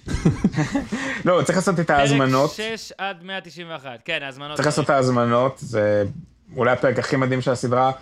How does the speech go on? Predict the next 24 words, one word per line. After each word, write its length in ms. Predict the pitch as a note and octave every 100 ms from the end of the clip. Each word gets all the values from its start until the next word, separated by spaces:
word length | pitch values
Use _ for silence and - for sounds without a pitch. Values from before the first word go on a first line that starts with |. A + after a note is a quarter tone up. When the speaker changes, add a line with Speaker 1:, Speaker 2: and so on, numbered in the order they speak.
| - - - _
Speaker 2:
צריך 200 | - B2
לעשות 340 | C3 A#2+ C#3 C3
את 160 | B2
הפוני 680 | B2 A#2 - D3+ C#3+ C#3+ D#3 D#3+ _ _ -
עם 140 | A#2+
הדודה, 280 | G#2+ G#2 A#2+
Speaker 1:
נכון. 100 | A#2
Speaker 2:
פרק 200 | B2+ A#2
מאוד 180 | A#2+ A#2
מעניין, 500 | A#2+ A#2 A2 A2+ A#2+
מנקודת 260 | A2+ A2 A2+
מבט 320 | G#2 A2 -
יהודית. 560 | G#2 G#2 A2+ C#3 - _ _ _ _ _ _ _ _
צריך 180 | - -
לעשות 280 | B2+ - C#3
Speaker 1:
כן, 60 |
Speaker 2:
את, 60 | D#3
Speaker 1:
יהודים 220 | B2+ C3+
זה 260 | E3+ A#2+ A#2
משהו 340 | A2+ A2 A2
Speaker 2:
אה, 60 | A2
Speaker 1:
שמעניין 220 | C#3+ D3
אותך, 180 | C#3+ -
אבנר. 320 | A2+ A2 G#2+